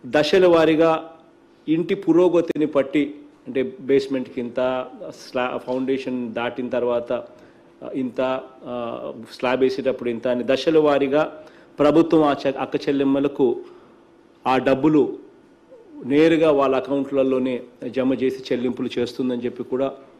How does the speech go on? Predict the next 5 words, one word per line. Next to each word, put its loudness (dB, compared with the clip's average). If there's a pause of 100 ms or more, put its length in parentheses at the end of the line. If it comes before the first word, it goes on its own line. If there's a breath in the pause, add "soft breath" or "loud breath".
(600)
రెండవ 4
ఆప్షన్ 2
కూడా 2
ఇవ్వడం 2
జరిగింది. 0